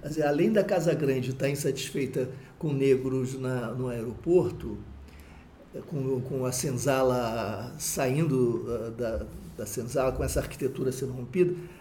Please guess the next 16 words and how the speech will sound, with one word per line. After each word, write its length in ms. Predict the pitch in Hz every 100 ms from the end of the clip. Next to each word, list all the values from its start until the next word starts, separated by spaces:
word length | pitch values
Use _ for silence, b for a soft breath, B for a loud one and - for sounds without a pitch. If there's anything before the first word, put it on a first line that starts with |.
| B
além 340 | 147 156 185 180
disso, 540 | 131 156 185 - 165 -
há 200 | 156 175
uma 200 | 175 170
demanda 460 | 156 160 165 185 147
de 140 | 123
ordem 420 | 127 135 135 127 - -
no 140 | 143 139
plano 460 | - 156 160 156
ontológico 960 | 165 180 - 135 117 135 147 135 123 123
que 160 | - 151
ajuda 340 | 139 151 151
a 20 |
explicar 640 | 135 - 127 - 135 127 B B B -
o 40 |
crescimento 640 | - 139 135 135 135 135